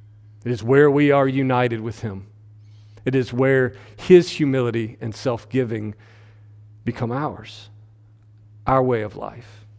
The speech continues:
our way of confronting the world as it really is. If we're gonna live the Christian life well and on the right foot, individually and as the church,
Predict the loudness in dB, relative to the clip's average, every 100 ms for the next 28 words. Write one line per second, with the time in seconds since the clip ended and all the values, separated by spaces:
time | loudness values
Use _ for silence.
0 | -20 -4 0 4 6 4 2 -4 -10 -10
1 | -6 -4 -4 -4 -6 -6 -10 -20 -20 -20
2 | -18 -8 -4 -2 -2 -4 -4 -2 0 2
3 | 0 -2 -4 -4 2 2 4 2 4 2
4 | 0 -2 -2 0 -4 0 0 -2 2 6
5 | 6 6 2 0 0 0 -2 2 2 2
6 | -8 -4 0 4 4 4 4 4 2 0
7 | 2 2 2 -2 -2 -2 -2 -6